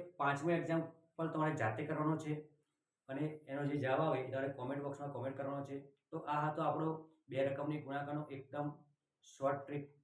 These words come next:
પરંતુ આ જે તમારે ગુણાકાર આવે એ એકમનો અંકનો સરવાળો જો દસ થતો હોય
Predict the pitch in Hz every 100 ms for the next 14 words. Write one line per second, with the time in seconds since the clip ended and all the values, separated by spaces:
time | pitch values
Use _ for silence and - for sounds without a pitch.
0 | _ _ _ _ _ _ _ _ _ -
1 | - _ _ _ - 143 160 160 139 131
2 | - - 165 165 - - - _ - 156
3 | 160 160 165 - 139 151 156 175 170 135
4 | - - 143 - - _ _ _ 143 143
5 | 160 165 160 147 160 113 131 147 156 135
6 | 151 - 151 185 143 120